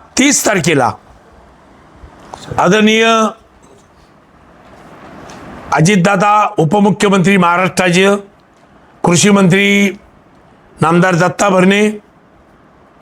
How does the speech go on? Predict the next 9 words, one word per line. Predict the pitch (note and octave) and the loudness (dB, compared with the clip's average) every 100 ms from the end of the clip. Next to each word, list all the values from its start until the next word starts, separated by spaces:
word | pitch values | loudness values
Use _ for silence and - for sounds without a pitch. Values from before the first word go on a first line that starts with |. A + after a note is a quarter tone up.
| - - - - - - - - | -20 -20 -20 -20 -20 -20 -20 -6
राष्ट्रवादी | C#3 F#3+ F#3+ - G#3 G#3 | -2 0 0 0 2 2
काँग्रेस | G3 G3 F#3+ G3 - | 0 2 2 2 0
पार्टीचे | - - F#3 E3 F#3+ - G3+ G3 F#3+ F#3 - _ _ _ _ _ _ _ _ _ - - - - - - - - - - - - - A#2 A2 A2 - - A2 - | -4 -4 -2 0 -2 0 0 0 -2 -4 -12 _ _ _ _ _ _ _ _ _ -20 -20 -20 -20 -20 -20 -20 -20 -20 -18 -18 -18 -8 -4 -4 -6 -10 -12 -8 -2
प्रदेशाध्यक्ष | F3 F3+ A3 A3 D#3 G3+ - E3+ C3 B2+ _ _ - - | 0 2 0 -2 0 0 0 0 -2 -4 _ _ -10 -4
खासदार | F3 F3 G3 | 0 0 0
सुनील | - F#3 A3 G3+ | 0 2 2 2
तटकरे, | G#3 F3+ - G#3+ A3 A#3 A#3 _ _ _ _ _ _ _ _ _ - - - | 0 -2 -2 0 0 -2 -10 _ _ _ _ _ _ _ _ _ -20 -14 -4
आमदार | D#3 F#3 G#3 | 0 2 2
शिवाजीराव | - F3+ F#3 G3 G3 G3 | 0 0 2 0 2 0